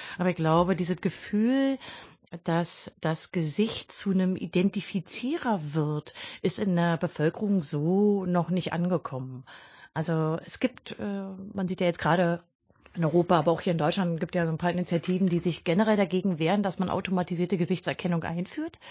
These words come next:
Es wird auch gesetzlich ein Verbot geben kann, vielleicht in Europa. Da merkt man, dass es sehr viel Unterstützung gibt. Aber mein Eindruck ist, dass das Gefühl in der Bevölkerung, da kommt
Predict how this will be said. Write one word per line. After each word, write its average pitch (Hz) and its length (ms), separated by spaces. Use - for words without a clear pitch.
Es - 60
wird - 120
auch - 220
gesetzlich 165 360
ein 170 60
Verbot 165 440
geben 240 260
kann, 233 180
vielleicht 196 240
in 208 80
Europa. 202 380
Da 190 100
merkt 147 360
man, 254 120
dass 220 160
es - 140
sehr 175 180
viel - 200
Unterstützung 185 580
gibt. - 260
Aber 220 120
mein 226 200
Eindruck 254 320
ist, 240 100
dass 202 120
das 214 120
Gefühl 311 640
in 254 80
der 240 120
Bevölkerung, 226 640
da 202 120
kommt 247 380